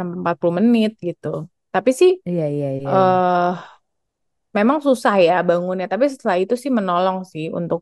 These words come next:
Speaker 1: gue bisa, eh, bener-bener fokus akhirnya gitu.
Speaker 2: Iya, iya, tapi memang kan kadang suka banyak perdebatan ya.
Speaker 1: Hmm.
Speaker 2: Ya menurut lo sepuluh menit udah cukup, menurut orang lain mungkin dua puluh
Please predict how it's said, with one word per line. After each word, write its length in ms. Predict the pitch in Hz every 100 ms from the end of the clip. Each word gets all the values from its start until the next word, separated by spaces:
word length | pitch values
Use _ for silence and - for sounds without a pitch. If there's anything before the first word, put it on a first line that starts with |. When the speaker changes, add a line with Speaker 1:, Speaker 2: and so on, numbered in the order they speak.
| 175
Speaker 1:
gue 120 | 175 175
bisa, 240 | 175 - 185 180 _ _ _ _ _ _
eh, 180 | - 170 175
bener-bener 380 | 180 175 170 180 -
fokus 520 | 170 _ 190 170 175 - - _ -
akhirnya 460 | 175 156 180 185 165 165 165 175
gitu. 440 | - - _ _ - 117 - - - 165 _ _ _ - - _ _
Speaker 2:
Iya, 80 | 220 185
iya, 80 | 170 202
tapi 120 | 254 254
memang 200 | 220 233 233
kan 80 | 247
kadang 180 | 214 240
suka 120 | - 190
banyak 160 | 180 170 170
perdebatan 540 | 156 147 143 - 156 147
ya. 60 | 139 135 135 _ _
Speaker 1:
Hmm. 200 | 185 190
Speaker 2:
Ya 60 | 202 208
menurut 280 | 208 208 220 247
lo 60 | 311
sepuluh 260 | 320 233 214 208
menit 140 | 269 233
udah 120 | 208 208
cukup, 380 | 202 214 202 202 -
menurut 300 | 185 185 190 190 -
orang 180 | 185 202
lain 160 | 196 226 254
mungkin 220 | 247 277 262
dua 100 | 202 185
puluh 180 | 220